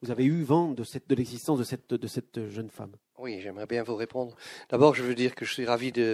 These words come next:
Speaker 2: vous, pouvoir, de vous pouvoir parler. Je dois vous dire, le français n'est pas ma langue maternelle. Je suis un Belge néerlandophone, je suis flamand. Ça veut dire que de temps en temps, je fais des erreurs, même des gaffes, et vous allez me,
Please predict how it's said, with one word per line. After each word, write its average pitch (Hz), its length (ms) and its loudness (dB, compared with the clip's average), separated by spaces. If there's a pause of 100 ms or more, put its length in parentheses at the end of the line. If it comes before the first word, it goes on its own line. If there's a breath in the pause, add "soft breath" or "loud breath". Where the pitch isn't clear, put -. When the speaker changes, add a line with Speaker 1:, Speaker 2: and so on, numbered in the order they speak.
(100)
Speaker 2:
vous, 107 180 -8 (120)
pouvoir, 104 340 -10 (180)
de 101 280 -10
vous 110 140 -20
pouvoir 104 340 -6
parler. 147 340 2 (400 loud breath)
Je - 60 -14
dois 156 100 2
vous 151 60 0
dire, 147 180 4
le 143 140 8
français 147 380 -2
n'est 143 80 0
pas 139 140 2
ma 139 100 -2
langue 127 180 -4
maternelle. 113 460 -6
Je - 80 -14
suis - 180 -6
un 110 60 -2
Belge 117 280 0
néerlandophone, 110 640 -2
je - 80 -8
suis - 120 -16
flamand. 123 380 -4 (440 loud breath)
Ça 123 60 -6
veut 135 80 2
dire 135 80 -2
que 143 80 -2
de 123 80 -6
temps 143 240 2
en 135 80 0
temps, 147 200 6
je 123 120 -4
fais 120 120 -6
des 113 200 -2
erreurs, 127 360 2
même 110 160 -6
des 127 140 -2
gaffes, 143 400 4
et 113 160 -2
vous 107 220 -8
allez 113 140 -4
me, 107 180 -8